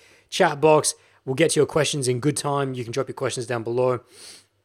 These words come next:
I see, uh, Romario's up in here. Good to have you, Romario. Uh, Sal's up in here as well. And Mason. Good. Good to have you guys here. A couple of regulars up in here.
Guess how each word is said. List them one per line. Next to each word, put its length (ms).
I 40
see, 320
uh, 440
Romario's 640
up 160
in 60
here. 160
Good 160
to 60
have 120
you, 140
Romario. 520
Uh, 1000
Sal's 400
up 140
in 100
here 140
as 140
well. 440
And 240
Mason. 560
Good. 320
Good 140
to 80
have 120
you 80
guys 280
here. 140
A 60
couple 320
of 80
regulars 400
up 160
in 80
here. 220